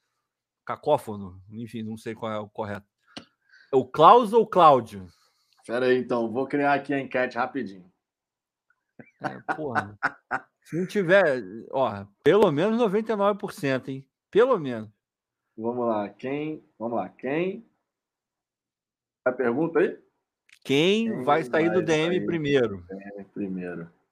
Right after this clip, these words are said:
Speaker 1: O Klaus
Speaker 2: Cláudio
Speaker 1: ou o Cláudio?
Speaker 2: Pantufa. Cláudio Pantufa.
Speaker 1: É.
Speaker 2: O Klaus.
Speaker 1: Aí, eu, eu, eu ia falar, porra, o cara não tá nem vendo a live, mas pior que ele tá, tá botando aí no chat aí.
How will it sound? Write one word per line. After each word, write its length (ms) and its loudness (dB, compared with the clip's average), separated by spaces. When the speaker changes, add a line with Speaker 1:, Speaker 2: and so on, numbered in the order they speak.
Speaker 1:
O 200 -8
Klaus 1080 2
Speaker 2:
Cláudio 520 8
Speaker 1:
ou 100 6
o 80 8
Cláudio? 340 6
Speaker 2:
Pantufa. 260 4
Cláudio 280 -2
Pantufa. 640 -6
Speaker 1:
É. 220 -2
Speaker 2:
O 120 -8
Klaus. 540 -2
Speaker 1:
Aí, 240 4
eu, 160 4
eu, 200 4
eu 120 2
ia 180 4
falar, 440 4
porra, 260 2
o 80 0
cara 240 0
não 60 -6
tá 140 2
nem 160 -2
vendo 240 2
a 80 6
live, 320 6
mas 140 -2
pior 220 0
que 100 -2
ele 140 -2
tá, 240 -2
tá 120 -8
botando 360 -6
aí 100 -6
no 100 -10
chat 440 -12
aí. 120 -18